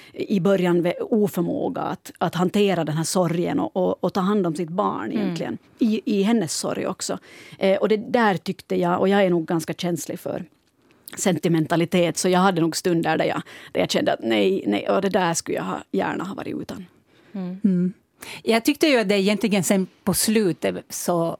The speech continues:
Speaker 3: så blir det så där riktigt sentimentalt. Eh, det, det är ju för sig vackert, jag, jag köper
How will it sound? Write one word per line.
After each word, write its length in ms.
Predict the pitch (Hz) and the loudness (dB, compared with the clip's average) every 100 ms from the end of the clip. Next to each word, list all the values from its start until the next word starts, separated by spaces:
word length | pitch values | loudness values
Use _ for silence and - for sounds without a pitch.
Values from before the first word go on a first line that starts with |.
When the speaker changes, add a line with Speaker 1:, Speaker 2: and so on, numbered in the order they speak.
| - | -12
Speaker 3:
så 200 | - 180 | -4 0
blir 240 | 170 165 | 2 2
det 180 | 160 208 - - | 0 -2 -4 -8
så 200 | - 208 | -4 -4
där 240 | - - - - 285 | -4 -8 -14 -16 -6
riktigt 640 | 208 175 - 190 - - - - | -4 -4 -4 -6 -6 -12 -12 -8
sentimentalt. 1160 | - 180 175 - 202 190 202 190 208 - - - 294 | -2 0 0 -2 -2 -2 0 -2 -2 -6 -8 -6 -2
Eh, 100 | 233 233 | -2 -2
det, 120 | 311 381 | -2 0
det 140 | 247 | 4
är 40 | 285 | 4
ju 80 | 320 | 4
för 100 | 320 | 2
sig 180 | - 208 | 0 2
vackert, 500 | 185 - - 202 - | 2 2 0 0 2
jag, 260 | 196 190 226 | 2 2 2
jag 340 | 202 196 226 | 2 0 0
köper 460 | - 185 - 185 | 0 0 0 -2